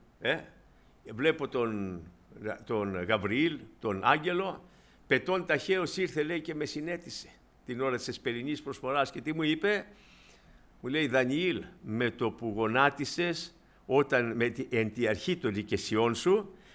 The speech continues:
εξήλθε η προσταγή». Δηλαδή, με το που γονάτισε και είπε, «Πατέρα, Κύριε, Θεέ μου», την ώρα εκείνη, λέει ο Θεός, «Τρέχα να του μιλήσεις». Ακούτε, κι-, κουνήθηκε ο ουρανός αμέσως.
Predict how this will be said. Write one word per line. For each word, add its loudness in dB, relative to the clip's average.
εξήλθε 2
η 6
προσταγή». 0
Δηλαδή, 4
με 4
το 2
που -4
γονάτισε 4
και -4
είπε, 2
«Πατέρα, 4
Κύριε, 2
Θεέ 4
μου», 4
την 4
ώρα 8
εκείνη, 4
λέει 6
ο 8
Θεός, 4
«Τρέχα 8
να 6
του -2
μιλήσεις». 0
Ακούτε, 0
κι-, -4
κουνήθηκε 0
ο 8
ουρανός 4
αμέσως. -8